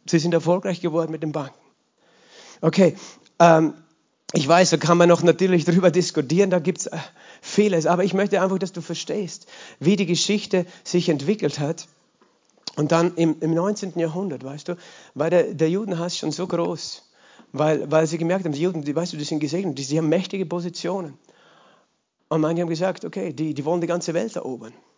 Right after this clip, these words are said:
Und du kannst da jetzt drüber diskutieren oder nicht. Aber, aber weißt du, unschuldige Menschen haben darunter gelitten, unter diesen Anklagen. In, in Russland hat es schon achtzehnhundertachtziger Jahren begonnen, dass es Pogrome, Judenverfolgungen gegeben hat, wo sie Synagogen niedergebrannt haben und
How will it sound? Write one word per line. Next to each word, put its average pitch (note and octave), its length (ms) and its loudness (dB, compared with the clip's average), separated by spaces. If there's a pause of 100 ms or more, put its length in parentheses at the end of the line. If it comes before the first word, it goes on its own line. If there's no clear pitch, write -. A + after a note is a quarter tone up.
(440)
Und E3 80 -8
du F#3+ 40 -2
kannst F3+ 280 -4
da D3+ 40 -4
jetzt D3 220 -6
drüber D3 160 -2
diskutieren D3 480 -4
oder E3 140 -2
nicht. F3 280 -8 (480)
Aber, D3+ 320 -4
aber D3+ 120 0
weißt E3 200 -4
du, E3 140 -6 (320)
unschuldige D#3+ 840 -4
Menschen D3+ 480 -8
haben C#3+ 100 -6
darunter D3 300 -6
gelitten, D3 340 -6
unter C#3 220 -4
diesen C#3 240 -8
Anklagen. C#3 540 -14 (420)
In, D3 240 0
in D3 140 -2
Russland E3+ 400 -4
hat D#3 120 -4
es D3+ 80 -4
schon D3+ 140 -2
achtzehnhundertachtziger D3+ 680 -6
Jahren D3 240 -2
begonnen, D3 440 -4 (300)
dass C#3 160 -4
es C#3+ 100 -6
Pogrome, D#3 480 -4
Judenverfolgungen C#3+ 760 -4
gegeben C#3+ 420 -6
hat, C3 160 -10
wo C#3+ 80 0
sie C#3 200 -4 (220)
Synagogen D#3 540 2
niedergebrannt D3+ 600 -4
haben C#3+ 120 -4
und C#3 200 -4